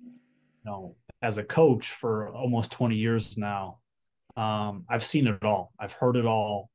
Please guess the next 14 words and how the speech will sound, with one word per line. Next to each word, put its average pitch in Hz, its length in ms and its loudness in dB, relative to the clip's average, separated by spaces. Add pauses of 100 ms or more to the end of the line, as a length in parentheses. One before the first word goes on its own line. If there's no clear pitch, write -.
(160)
I've 110 180 -4
experienced 113 680 -4
it 104 80 -2
all. 101 340 -4 (560)
Um, 107 500 -4
you 123 120 0
know, 104 280 2
from 101 580 -2 (580)
fathers 120 720 4 (100)
cussing 127 440 0
at 110 120 -2
their 110 120 -4
parent, 117 360 -2 (100)
uh, 120 120 -6